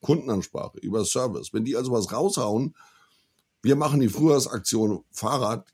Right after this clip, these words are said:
das hauen die nicht an alle ihre Datenbanken raus, sondern die können in der Datenbank sauber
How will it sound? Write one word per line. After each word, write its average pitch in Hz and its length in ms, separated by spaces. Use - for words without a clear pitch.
das 117 240
hauen 180 180
die 156 120
nicht 135 260
an 110 140
alle 139 220
ihre 107 400
Datenbanken 104 580
raus, - 220
sondern 110 160
die - 40
können 196 220
in 147 100
der 151 80
Datenbank 113 540
sauber 156 800